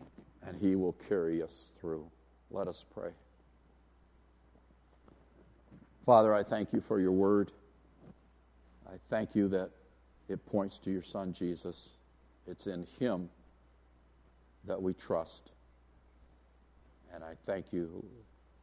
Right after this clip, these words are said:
God, that you see us and know us and know our lives, and that, <laughs> that Jesus experienced all these things as he lived among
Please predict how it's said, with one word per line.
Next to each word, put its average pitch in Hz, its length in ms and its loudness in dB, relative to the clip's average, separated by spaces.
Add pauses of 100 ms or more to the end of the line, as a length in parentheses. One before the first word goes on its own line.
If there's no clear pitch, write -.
(680)
God, 104 280 -2
that 98 200 -6
you 120 60 -2
see 113 340 0
us 110 220 -4
and 85 160 -10
know 101 240 2
us - 340 -8 (960)
and 82 260 -10
know 101 220 2
our 98 160 4
lives, 98 480 0
and 85 180 -8
that, 85 140 -6 (220)
<laughs> 104 100 -10 (1000)
that 85 160 -10
Jesus 101 480 -2
experienced 95 680 -4
all 92 180 0
these 95 220 -2
things 95 320 -6
as 87 160 -10
he 95 140 -2
lived 95 260 -2
among 82 320 -8